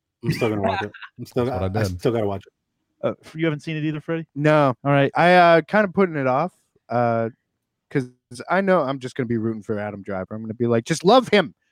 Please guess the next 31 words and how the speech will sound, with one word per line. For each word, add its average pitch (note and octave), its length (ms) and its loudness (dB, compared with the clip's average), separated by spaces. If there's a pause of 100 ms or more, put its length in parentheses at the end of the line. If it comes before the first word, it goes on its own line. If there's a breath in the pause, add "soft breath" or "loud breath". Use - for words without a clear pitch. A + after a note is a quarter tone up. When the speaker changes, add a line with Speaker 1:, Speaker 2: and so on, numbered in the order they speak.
(220)
Speaker 4:
and D3+ 120 -4
his C3+ 280 -8
awkward D3 420 2
Speaker 3:
<laughs> - 200 -16
Speaker 4:
fucking D3+ 380 -2
body C3+ 380 0
and B2 100 -8
awkward C3 420 -4
fucking C3 360 -6
face." - 120 -12
Speaker 3:
Well, - 80 2
that's C#4+ 220 4
how F4 80 6
the D4+ 120 6
trailer, G#3 560 2
the G#3+ 100 2
trailer C4 420 4
starts, F#3+ 500 4
like, C#3 300 0 (720)
I D3+ 40 0
mean, D3 360 -2 (560)
he's A#2 200 -18
a A#2 40 -8
great B2 360 -6
father. G2 380 -8 (480)
Speaker 4:
Mm-hmm. C3 340 -20 (200)
Speaker 3:
He's B2 180 -6
amazing A#2 480 -4
at G#2+ 80 -8
everything G2 460 -10
else. - 480 -20